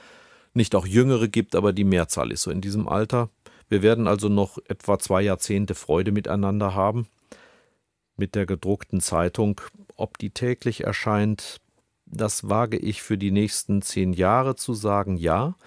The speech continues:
Aber es könnte sein, dass wir dann in die Richtung driften, wie wir es von Wochenschriften, Wochenzeitschriften kennen, dass also die Tageszeitung zwar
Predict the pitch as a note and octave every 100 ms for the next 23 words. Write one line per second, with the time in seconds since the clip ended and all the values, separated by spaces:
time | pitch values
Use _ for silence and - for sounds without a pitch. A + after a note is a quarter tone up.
0 | - - _ - G#2 A2 - C3 C3+ A2+
1 | G#2 A2 A#2+ A#2 G#2+ - - G#2 G#2 G#2
2 | F#2 G2+ G#2 C#3 D#3+ D#3 - - _ _
3 | A#2+ A#2+ A2+ A2+ A2 A#2 - A2+ G2+ A2+
4 | - - G#2+ G#2 F#2+ F#2+ - F#2 F2 E2+
5 | E2 - _ - A2+ - F#2 - F2+ -
6 | - F2+ D#2+ - F#2+ - F#2 - E2 F2+
7 | - E2+ - E2+ D#2+ F2+ G2 A#2+ - -
8 | - _ - F2+ - F2+ F#2 G2+ F#2 F2
9 | F2+ F2+ G2+ - G#2+ F#2+ - F#2 - -
10 | - G#2 F#2+ E2+ D#2+ E2+